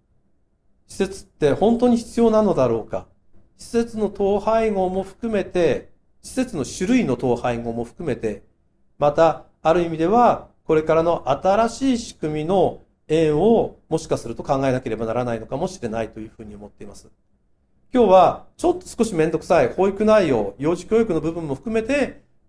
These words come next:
お話をいたしました。坂崎トピックスです。最後に、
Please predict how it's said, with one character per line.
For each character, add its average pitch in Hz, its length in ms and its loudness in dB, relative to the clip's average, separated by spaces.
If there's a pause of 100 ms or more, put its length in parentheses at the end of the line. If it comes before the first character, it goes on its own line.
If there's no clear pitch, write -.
(320)
お 131 40 -2
話 127 360 0
を 110 80 0
い 107 80 -4
た 113 80 -4
し 113 100 -10
ま 110 80 -10
し - 40 -16
た。 - 100 -20 (360)
坂 170 200 0
崎 175 180 -2
ト 175 80 -2
ピ 170 120 -6
ッ - 80 -16
ク 139 100 -4
ス 123 60 -10
で 117 80 -8
す。 - 180 -20 (480)
最 269 260 2
後 214 80 4
に、 170 340 0